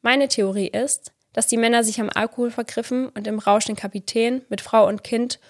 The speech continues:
und den ersten Offizier ermordet haben und dass sie an Bord irgendeines Schiffes entkamen.“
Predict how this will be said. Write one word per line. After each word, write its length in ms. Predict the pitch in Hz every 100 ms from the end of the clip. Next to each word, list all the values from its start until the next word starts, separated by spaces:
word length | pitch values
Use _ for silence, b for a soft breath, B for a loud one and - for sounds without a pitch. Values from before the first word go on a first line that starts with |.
| b b
und 60 | 226
den 140 | 226
ersten 240 | 196 214 220
Offizier 500 | 202 202 - 214 208
ermordet 580 | 190 190 190 196 -
haben 360 | - 170 202 247 b b b
und 80 | 214
dass 160 | 220 220
sie 100 | 233
an 100 | 208
Bord 320 | 226 233 - _
irgendeines 580 | 240 240 226 202 202 -
Schiffes 320 | 190 196 -
entkamen.“ 760 | 196 190 - 165 151 - -